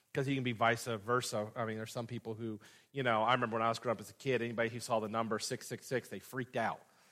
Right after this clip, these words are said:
They, they thought it was the end of the world, you know, and I even knew some people who couldn't even, if they were gonna have, for some reason, write three sixes, they had to write another number after it, you know, because they were terrified.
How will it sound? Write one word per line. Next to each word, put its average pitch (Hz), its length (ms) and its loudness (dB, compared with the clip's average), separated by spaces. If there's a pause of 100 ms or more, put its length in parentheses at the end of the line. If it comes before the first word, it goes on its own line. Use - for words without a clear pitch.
(220)
They, 123 180 2
they 110 160 -6
thought 127 160 8
it - 20 8
was 117 80 2
the 113 100 -2
end 123 100 2
of 117 60 -2
the 123 60 0
world, 110 400 4 (380)
you 123 120 0
know, 110 460 2
and 101 480 -2
I 110 160 -2
even 113 200 -4
knew 120 180 0
some 117 160 -6
people 117 340 -2
who 120 240 0
couldn't 135 240 -2
even, 123 220 -4 (240)
if 127 100 -2
they 135 80 2
were 131 80 6
gonna 131 160 8
have, 139 200 8
for - 180 -8
some 147 180 6
reason, 135 280 0
write 139 280 10
three 147 160 2
sixes, 147 480 0
they 139 100 0
had 143 100 6
to 131 80 8
write 135 180 10
another 127 340 4 (180)
number 139 280 8
after 127 340 10
it, - 300 -12
you 139 160 4
know, 120 260 6
because 113 240 -8
they 117 100 -2
were 107 80 -2
terrified. 110 720 0